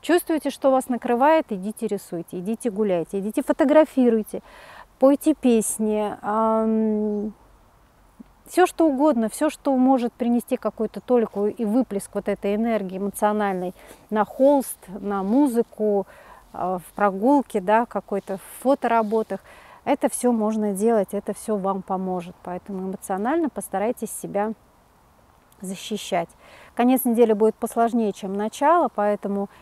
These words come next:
если что-то планировать, планируйте. Вот более благоприятно у нас будут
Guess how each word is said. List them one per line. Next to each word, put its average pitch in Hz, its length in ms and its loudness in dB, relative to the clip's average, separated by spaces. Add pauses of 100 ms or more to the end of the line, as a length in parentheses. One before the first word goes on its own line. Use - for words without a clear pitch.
(100)
если 220 240 -2
что-то 214 300 -2
планировать, 254 560 2
планируйте. 220 720 -2
Вот - 400 -12
более 208 240 2
благоприятно 208 840 0
у - 20 -4
нас 196 200 -4
будут 196 320 -4